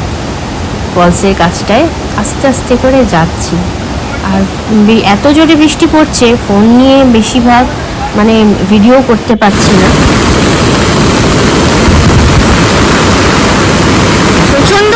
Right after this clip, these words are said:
বৃষ্টি হচ্ছে, তার মধ্যেও আমরা এখানে এসে তোমাদের জন্য একটুখানি শট তুলে নিয়ে যাচ্ছি, কারণ এটা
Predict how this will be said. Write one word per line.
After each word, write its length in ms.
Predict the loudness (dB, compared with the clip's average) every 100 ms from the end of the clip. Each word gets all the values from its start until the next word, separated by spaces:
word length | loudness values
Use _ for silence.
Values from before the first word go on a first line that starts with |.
| 2
বৃষ্টি 340 | 2 2 2 2
হচ্ছে, 300 | 2 0 0 0 0
তার 180 | 0 0
মধ্যেও 360 | 0 0 0 2
আমরা 220 | 2 0 0 -2 -2 -4 -2 -2 -2 -2 -2 -2 -2 -2 -2 -2 -2 -2 -2 -2 -2
এখানে 260 | 0 0 0 0
এসে 160 | 0 0
তোমাদের 320 | 0 0 0 0
জন্য 140 | 0 0
একটুখানি 360 | 0 0 0 0
শট 160 | 0 0 0
তুলে 180 | 0 0
নিয়ে 180 | 0 0
যাচ্ছি, 280 | -2 -2 -2
কারণ 200 | 0 0 0
এটা 120 | 0